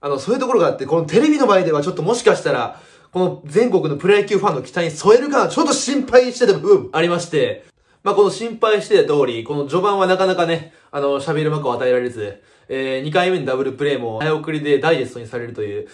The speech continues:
オリックスっぷりを見せつけたわけですけども、あの、徐々にね、バットに塩をぶっかけたりとか、そのままその塩をね、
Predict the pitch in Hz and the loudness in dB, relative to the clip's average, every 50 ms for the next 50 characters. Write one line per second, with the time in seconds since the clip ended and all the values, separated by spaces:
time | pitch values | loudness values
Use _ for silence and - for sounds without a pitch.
0 | - - - - 131 139 139 143 - 139 - - - 139 131 123 - 135 127 - | -20 -16 -8 -6 -6 -6 -6 -8 -10 -12 -12 -12 -8 -6 -6 -6 -6 -6 -6 -6
1 | 123 104 98 107 107 104 - 104 98 95 98 98 95 95 - - _ _ _ _ | -6 -6 -6 -6 -10 -12 -12 -14 -14 -12 -12 -12 -12 -12 -14 -18 _ _ _ _
2 | _ - 185 190 - - - 220 240 214 185 139 123 - 143 151 147 147 165 175 | _ -4 -2 0 0 4 4 4 4 4 2 -2 -6 -8 -6 -6 -2 0 0 0
3 | 170 - 156 139 135 - - 151 147 139 127 120 120 - - 143 143 127 120 110 | 0 -2 -4 -6 -6 -6 -4 -2 -2 -2 -2 -4 -6 -4 -2 -2 0 0 -2 -4
4 | 107 107 - 104 107 107 - 160 151 147 147 143 143 151 151 147 143 - 160 156 | -4 -8 -10 -10 -10 -10 -8 -6 -4 -4 -4 -4 -4 -4 -6 -6 -6 -4 -2 -2
5 | 135 113 107 110 117 117 - | -2 -2 -2 -8 -12 -14 -16